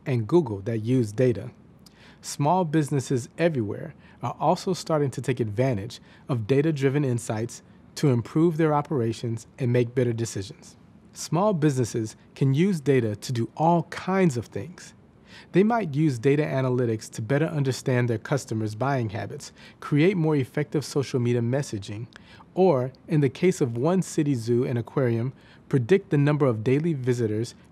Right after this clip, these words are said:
based on local climate data. City Zoo and Aquarium realized that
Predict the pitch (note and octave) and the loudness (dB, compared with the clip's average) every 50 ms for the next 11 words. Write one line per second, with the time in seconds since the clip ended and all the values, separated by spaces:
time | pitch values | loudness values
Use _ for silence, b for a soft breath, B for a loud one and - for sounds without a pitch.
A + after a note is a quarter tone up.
0 | - - G#2+ G2+ E3 D#3+ C3+ G#2 - - - - - B2 A#2+ A#2+ B2 A#2+ - C3+ | -10 -6 0 4 4 4 4 2 -2 -8 -12 -6 -4 -2 0 0 0 0 -2 -4
1 | A2 - - A#2 G#2+ A2+ A2+ A#2+ A#2+ - D3+ D3 A2 F#2+ G#2+ - - - - - | -6 -4 -4 -4 -2 -2 -4 -2 2 2 2 2 2 -2 -8 -14 -18 -20 -20 -20
2 | - - - - - - G3 G3+ A3 G3+ D#3 D#3+ D#3+ D#3 C3+ B2 A2 - - D#3 | -20 -20 -14 -8 0 2 2 2 2 0 0 2 2 2 2 0 -2 0 0 2
3 | D#3 C#3+ A#2+ A2+ A2 A2 C3 D3+ D#3 D3 C3 B2 A#2 A2+ A2 G#2+ - A#2+ A2 G#2 | 4 4 2 2 2 2 2 2 2 2 0 0 0 -2 -4 -6 -6 -8 -6 -6
4 | A2 | -8